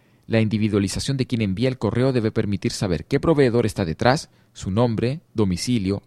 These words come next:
actividad, representantes, teléfonos y todo otro dato relevante. Los correos anónimos o con información incompleta infringen la ley.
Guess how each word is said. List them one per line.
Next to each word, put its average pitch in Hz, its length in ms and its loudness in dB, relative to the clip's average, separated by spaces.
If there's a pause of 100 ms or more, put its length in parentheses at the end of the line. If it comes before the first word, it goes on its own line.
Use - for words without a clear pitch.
actividad, 107 640 0 (380)
representantes, 131 880 0 (260)
teléfonos 147 640 0 (140)
y 120 140 -2
todo 175 300 4
otro 147 280 2
dato 117 240 2
relevante. 101 580 0 (500)
Los 104 160 -4
correos 110 380 -2
anónimos 120 500 -2
o - 60 -2
con 110 140 -2
información 95 440 -6
incompleta 117 600 -2
infringen 110 480 -6
la 98 80 -4
ley. 95 280 0